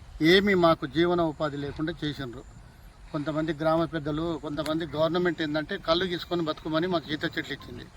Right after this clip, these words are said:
ఇప్పుడేమో మమ్మల్ని, మా వ్యవహారం చూసి మాకున్న చెట్లను కూడా మొత్తం కంప్లీట్గా కట్ చేశారు. శ్మశాన వాటికకి వెళ్ళడానికి కూడా మాకు ఏది ప్లేస్ లేకుండా కూడా చేశారు.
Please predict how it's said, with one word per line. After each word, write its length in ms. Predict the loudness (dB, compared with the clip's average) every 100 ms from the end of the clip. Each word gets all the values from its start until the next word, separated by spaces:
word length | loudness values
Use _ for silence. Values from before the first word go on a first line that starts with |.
| -20 -20 -20 -4
ఇప్పుడేమో 680 | -4 2 4 6 8 8 6
మమ్మల్ని, 460 | 6 4 6 4 4
మా 220 | 6 6
వ్యవహారం 640 | 4 4 4 4 2 0
చూసి 460 | -4 -8 -6 -4 -2
మాకున్న 460 | 2 0 0 -2 -2 -4
చెట్లను 280 | -4 -4
కూడా 140 | -2 -4
మొత్తం 380 | -6 -6 -6 -6 -8
కంప్లీట్గా 420 | -6 -4 -6 -4
కట్ 280 | -4 -2 -2
చేశారు. 320 | -4 -10 -14 -18 -20 -20 -20 -20 -20 -2
శ్మశాన 400 | 6 8 10 10
వాటికకి 420 | 10 8 4 -2 2
వెళ్ళడానికి 420 | 4 4 2 0
కూడా 140 | -4
మాకు 240 | -2 -2 -2
ఏది 200 | -4 -6
ప్లేస్ 360 | -6 -8 -4
లేకుండా 300 | -6 -4 -8
కూడా 140 | -8 -10 -12
చేశారు. 280 | -10 -12